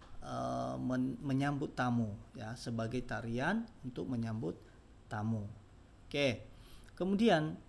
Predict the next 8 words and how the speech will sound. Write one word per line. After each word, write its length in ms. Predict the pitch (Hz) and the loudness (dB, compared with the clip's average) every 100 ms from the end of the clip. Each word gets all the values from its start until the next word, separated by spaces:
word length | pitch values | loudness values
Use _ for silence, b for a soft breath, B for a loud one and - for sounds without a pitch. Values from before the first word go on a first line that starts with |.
| - | -4
tari 320 | - 185 196 196 | 4 6 6 4
rawa 320 | 190 190 196 | 4 4 4
manuk 480 | 202 220 226 127 - - - - - | 4 4 4 2 -6 -18 -20 -20 -12
dari 300 | 131 127 127 | -2 0 2
Bali. 560 | 131 131 151 139 104 110 - 120 | 2 4 4 4 2 -4 -8 -6
Nah, 580 | 113 113 113 110 107 104 104 - B B B B B B B - - - - - - - - - | -2 0 0 0 -2 -6 -12 -16 B B B B B B B -20 -20 -18 -18 -18 -18 -18 -18 0
tarian 400 | 160 190 240 185 | 4 8 8 8
ini 480 | 147 123 123 190 | 4 4 4 2